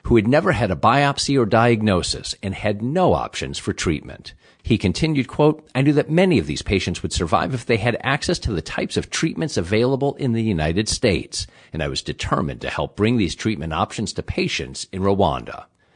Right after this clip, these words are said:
And that's what Schulman has done. He's helped establish cancer programs there and in Haiti, and now has branched out to Botswana, places where historically, because of delayed and late-stage breast cancer diagnoses, the chance for a successful outcome was greatly diminished.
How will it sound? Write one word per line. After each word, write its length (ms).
And 200
that's 380
what 100
Schulman 400
has 200
done. 380
He's 220
helped 240
establish 440
cancer 300
programs 500
there 260
and 140
in 80
Haiti, 500
and 120
now 160
has 100
branched 380
out 200
to 80
Botswana, 760
places 380
where 140
historically, 640
because 320
of 140
delayed 420
and 80
late-stage 480
breast 260
cancer 300
diagnoses, 800
the 80
chance 360
for 120
a 40
successful 640
outcome 420
was 160
greatly 560
diminished. 680